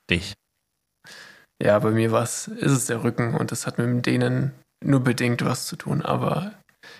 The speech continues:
Speaker 2: ja, ist, äh, ich, ich hab mit Leuten zusammengespielt, die haben wieder angefangen zu spielen nach dem dritten Kreuzbandriss. Und nicht nur einen kenn ich, bei dem das so war. Und wo ich mir so denk, yo, vielleicht ist der Sport auch einfach nix für dich.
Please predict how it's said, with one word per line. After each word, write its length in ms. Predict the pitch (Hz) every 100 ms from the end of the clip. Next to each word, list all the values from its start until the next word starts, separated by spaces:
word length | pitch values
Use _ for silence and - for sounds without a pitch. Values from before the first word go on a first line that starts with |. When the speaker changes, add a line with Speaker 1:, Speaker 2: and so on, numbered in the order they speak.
| -
Speaker 2:
ja, 360 | 113 110 135 - _ - -
ist, 300 | 123 - -
äh, 380 | 147 - - - - - -
ich, 520 | - 78 113 113 -
ich 120 | 151
hab 100 | 151
mit 140 | 165 143
Leuten 180 | 156
zusammengespielt, 640 | 175 156 160 156 - 156 156
die 360 | 143 143 143
haben 440 | 143 147 139 139 143
wieder 200 | 139 131
angefangen 360 | 151 156 151
zu 100 | 143
spielen 240 | 139 156 151
nach 140 | 143
dem 100 | 139
dritten 340 | 139 139 147
Kreuzbandriss. 640 | 139 123 123 - - - - - - - _ -
Und 220 | 117 113
nicht 180 | 131 131
nur 140 | 135
einen 260 | 117 117 117
kenn 160 | -
ich, 120 | 120 -
bei 80 |
dem 120 | 127 -
das 120 | -
so 140 | -
war. 160 | - -
Und 100 | -
wo 60 |
ich 100 | 123
mir 80 | 123
so 100 | 120
denk, 320 | 117 131 135
yo, 280 | - 127 - - - - - _
vielleicht 260 | 123 117 120
ist 220 | 127 -
der 40 |
Sport 360 | 113 - 127 143
auch 120 | 139
einfach 300 | - 120 135
nix 220 | 131 -
für 120 | -
dich. 300 | 135 65 -